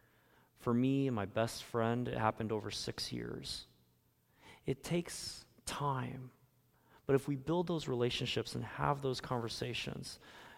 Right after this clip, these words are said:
God creates openings for people to share and to talk about faith. This is the way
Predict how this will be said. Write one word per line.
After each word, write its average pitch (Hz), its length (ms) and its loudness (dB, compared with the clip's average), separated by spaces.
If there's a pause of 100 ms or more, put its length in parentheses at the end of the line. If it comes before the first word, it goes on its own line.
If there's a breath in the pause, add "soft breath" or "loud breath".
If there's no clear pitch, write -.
(180 loud breath)
God 143 300 10
creates - 560 2 (580)
openings 113 840 -2 (600)
for 127 140 2
people 135 460 -2
to - 160 -2
share 131 640 4
and 117 120 -4
to - 80 -10
talk - 400 -2
about 110 340 -4 (180)
faith. 123 500 -10 (640 loud breath)
This 165 220 0
is 127 100 -8
the 113 80 -2
way 104 440 -4